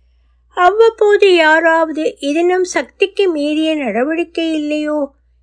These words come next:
இத்தனையும் ஒரு இரவில் நாம் செய்ய முடியும் என்று நினைக்கிறீர்களா?" என்றெல்லாம் கேள்விகள் எழுப்புவது வழக்கம்.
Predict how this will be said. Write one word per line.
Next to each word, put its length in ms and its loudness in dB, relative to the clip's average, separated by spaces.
இத்தனையும் 720 -2
ஒரு 240 0
இரவில் 460 -2
நாம் 260 -4
செய்ய 400 -4
முடியும் 440 -4
என்று 440 -2
நினைக்கிறீர்களா?" 1040 0
என்றெல்லாம் 760 0
கேள்விகள் 760 -2
எழுப்புவது 760 0
வழக்கம். 560 -6